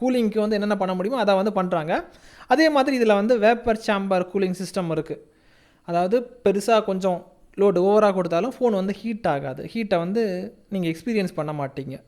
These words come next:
அஞ்சு நாள் பயன்படுத்தியிருக்கிறேன். So, ஓவர்லோடு எல்லாம் கொடுத்து பார்க்கும்போதும் ஹீட் என்னால உணர முடியல பெருசா. ரொம்ப, ரொம்ப லோடு கொடுத்தீங்கன்னா அது வந்து ஹீட் ஆகுது. அ, அதாவது, ஒரு மேக்ஸிமம் ஒரு மனுஷங்க அன்றாட வாழ்வுல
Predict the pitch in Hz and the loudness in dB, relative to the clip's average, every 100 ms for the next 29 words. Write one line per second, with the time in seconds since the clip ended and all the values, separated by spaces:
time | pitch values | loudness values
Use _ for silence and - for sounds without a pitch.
0 | _ - 165 170 202 190 185 190 185 156 | _ -6 -4 -2 0 0 0 -2 -2 -2
1 | 175 311 349 _ - _ - 208 185 170 | -2 -6 -8 _ -20 _ -6 -2 0 0
2 | 170 185 190 196 190 190 208 190 190 180 | -2 0 2 4 4 2 2 -2 -2 0
3 | 170 170 175 254 240 254 220 185 175 196 | -2 -2 -4 -6 -6 -4 -2 -2 -2 -2
4 | 269 208 196 175 165 165 143 143 _ _ | -2 0 0 0 -2 -2 -4 -8 _ _
5 | 180 180 190 - - _ _ _ - 185 | -8 -4 -6 -6 -14 _ _ _ -4 0
6 | 247 302 294 285 269 247 233 240 262 294 | 6 6 8 8 8 6 2 0 0 2
7 | 240 220 220 214 196 190 165 170 311 - | 2 2 0 -4 -2 0 0 -2 -4 -8
8 | _ _ _ 208 202 208 - _ _ - | _ _ _ -8 -8 -8 -16 _ _ -2
9 | 190 277 277 262 240 208 180 214 240 302 | 0 2 4 4 2 -2 2 2 2 -2
10 | 269 233 202 180 170 196 214 208 165 214 | -2 0 0 0 -2 -2 -2 -2 -2 -2
11 | - - - _ 175 233 269 247 202 175 | -6 -20 -20 _ -2 4 6 6 4 2
12 | 170 196 196 196 | 2 0 2 -2